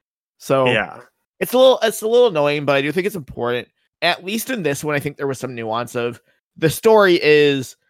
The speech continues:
Speaker 1: the importance of finding the right crew. Tommy says, "My mama always said there's cool kids and there's nerds, but the most important thing is finding the crew that's best for you," or whatever,
Speaker 2: Right.
Speaker 1: which I feel like is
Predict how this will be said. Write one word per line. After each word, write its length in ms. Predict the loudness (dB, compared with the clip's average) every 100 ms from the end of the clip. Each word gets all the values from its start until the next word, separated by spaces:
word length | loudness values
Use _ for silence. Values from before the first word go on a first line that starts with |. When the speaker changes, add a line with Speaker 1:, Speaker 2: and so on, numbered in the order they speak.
| _
Speaker 1:
the 100 | -6
importance 340 | -4 0 0 0
of 120 | -4
finding 460 | 0 0 0 -2 -4
the 80 |
right 200 | -2 -4
crew. 360 | -6 -10 -8 -8
Tommy 320 | -6 -6 -6
says, 420 | -2 0 0 -4 _ _ _
"My 160 | 0 2
mama 280 | 2 4
always 300 | 4 4 2
said 440 | 2 2 4 2 -4 _ _ _ _ -6
there's 320 | -2 -2 -2
cool 200 | -2 0
kids 200 | 0 -2
and 100 | -4
there's 140 | -6
nerds, 580 | -4 -2 0 0 -4 -8 -2
but 400 | 2 4 4 0 _ _ -4
the 60 |
most 200 | 0 0
important 320 | 0 -2 -2
thing 120 | -4 -8
is 100 | -4
finding 420 | -4 -4 -8 -10
the 80 | -10
crew 200 | -10 -10
that's 160 | -10
best 240 | -8 -8 -8
for 80 | -14
you," 220 | -12 -14 _ _ -12
or 100 | -6
whatever, 280 | -4 -4
Speaker 2:
Right. 180 | -6 -8
Speaker 1:
which 160 | _ -6
I 120 | -2
feel 100 | 0
like 140 | 0 0
is 160 | -4